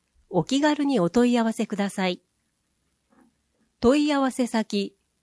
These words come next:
高齢者福祉課、電話、二一の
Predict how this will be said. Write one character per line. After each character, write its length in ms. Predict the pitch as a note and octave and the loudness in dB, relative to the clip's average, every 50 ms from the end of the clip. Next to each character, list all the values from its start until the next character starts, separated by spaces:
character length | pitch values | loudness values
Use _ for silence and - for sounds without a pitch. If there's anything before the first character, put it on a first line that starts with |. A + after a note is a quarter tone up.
| _ _ _ _ _ _ | _ _ _ _ _ _
高 240 | - - C#4 D4+ D#4+ | 2 4 4 4 4
齢 240 | D#4 E4 D#4+ D4+ A3+ | 4 2 2 0 0
者 160 | - - D#3+ | -2 -6 -6
福 240 | C#3 - - - G3 | -8 -8 -8 -6 -6
祉 180 | E3+ - - - | -6 -6 -8 -8
課、 280 | - E3 E3 D#3 D#3 - _ _ _ _ _ _ _ _ _ _ _ _ | -4 -4 -4 -4 -4 -8 _ _ _ _ _ _ _ _ _ _ _ _
電 380 | F3+ E3+ G#3+ B3 B3 A#3 A#3 A3+ | 0 2 2 2 2 0 0 2
話、 260 | G#3+ G3+ G3+ G#3 - _ _ _ _ _ - _ _ _ _ - | 2 2 2 2 -2 _ _ _ _ _ -20 _ _ _ _ -4
二 420 | G3 A3+ C#4 D#4 D#4 D#4 D#4 D#4 D#4 | -2 0 2 2 2 2 0 0 -2
一 280 | D4+ - - F3+ D#3 | -4 -4 -4 -4 -2
の 260 | D#3 E3 E3+ D#3+ - | 0 0 0 -2 -4